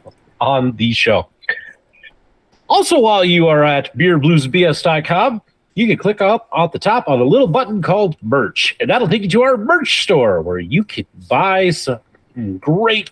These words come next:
Beer Blues B S merch. Kidder's been putting out some of it throughout the night, such as the, uh, Triple B logo pint glass that he has,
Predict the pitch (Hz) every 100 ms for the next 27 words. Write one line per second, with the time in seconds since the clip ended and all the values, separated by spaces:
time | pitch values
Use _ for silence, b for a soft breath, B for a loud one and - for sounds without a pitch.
0 | _ 180 202 170 143 165 156 117 143 156
1 | 151 - - 139 226 262 - - B B
2 | B B _ _ _ _ - 226 185 175
3 | 151 202 196 196 180 208 202 196 190 190
4 | 196 175 185 302 - - - - - -
5 | 139 - - 143 143 143 131 110 - -
6 | 123 110 127 113 101 95 B B B B
7 | 101 101 - 165 139 117 170 143 120 160
8 | 156 147 139 113 - 175 180 - 208 190
9 | 214 196 160 254 311 330 240